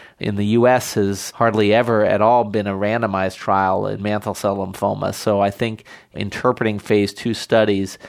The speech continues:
and trying to say, does adding bortezomib or some other new drug provide benefit is gonna be a challenge in a single-arm study. But certainly bortezomib, I think, is being explored there, and hopefully over the next year or two, we'll have more data that will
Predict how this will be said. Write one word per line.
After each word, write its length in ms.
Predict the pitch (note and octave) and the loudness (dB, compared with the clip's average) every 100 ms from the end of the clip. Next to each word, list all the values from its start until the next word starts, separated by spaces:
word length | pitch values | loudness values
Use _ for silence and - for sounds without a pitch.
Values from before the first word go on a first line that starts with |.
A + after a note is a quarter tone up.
| - | -12
and 160 | - G2 | -8 -6
trying 400 | - A2 G#2 G#2 | 0 2 2 0
to 120 | G#2 | -4
say, 300 | G2 G#2 G2 | 0 2 2
does 240 | F#2 G2+ G2 | 2 2 2
adding 360 | G2 G2+ G2 | 2 2 0
bortezomib 680 | G2 G2 - A2 G#2 G#2 G2 | -2 -2 -2 -4 0 0 0
or 100 | G#2 | -2
some 220 | - G2+ | -2 -2
other 220 | G2 G2 | 0 0
new 200 | F#2+ G2 | 0 -4
drug 520 | F#2 G#2 G#2+ G2+ G2 - | -2 0 2 2 -2 -2
provide 400 | A2 G2+ G2+ F#2 | 2 4 2 2
benefit 480 | A2 A2 - G2 | 0 0 0 0
is 120 | G2 F#2+ | 0 -2
gonna 160 | G2+ | -4
be 140 | F#2+ F#2 | -2 -4
a 40 | |
challenge 640 | - G#2+ G#2+ G#2+ F#2+ F#2+ - - - | -2 0 2 2 -2 -4 -12 -16 -8
in 140 | G2 | -4
a 60 | F#2+ | -4
single-arm 560 | - A2 G2 F#2+ F#2 | -4 -4 -2 0 -2
study. 520 | F#2 - B2 A2 F#2+ - - - - | -6 0 2 2 0 -4 -14 -20 -6
But 160 | A#2+ G#2 | -4 -2
certainly 320 | B2+ - G#2+ | 0 0 -2
bortezomib, 720 | F2+ G2 - A#2 A2 G2+ G2 | 0 -2 0 -2 -2 0 0
I 80 | F#2 | 0
think, 240 | F#2+ G#2 G2 | 0 -4 -4
is 140 | F2+ | -4
being 240 | F#2 F#2 | -4 -4
explored 480 | F2+ - - A#2 A2+ | -6 -10 -4 0 2
there, 160 | G2 F#2 | 2 0
and 100 | F#2+ | -2
hopefully 380 | G#2+ G2+ G2+ G2+ | -4 -4 -2 -2
over 160 | G2 | -2
the 100 | F#2 | -4
next 320 | F2+ F2+ - | -4 -6 -8
year 200 | G2+ G2 | -6 -4
or 40 | F2+ | -6
two, 180 | - F#2+ | -6 -4
we'll 160 | F#2 | -4
have 220 | F2+ F#2+ | -2 -2
more 180 | F#2 F#2 | -2 -6
data 360 | F2+ F#2+ F2+ F#2 | -4 -4 -2 -2
that 160 | F#2+ | -4
will 320 | - F#2 F#2+ | -4 -4 -4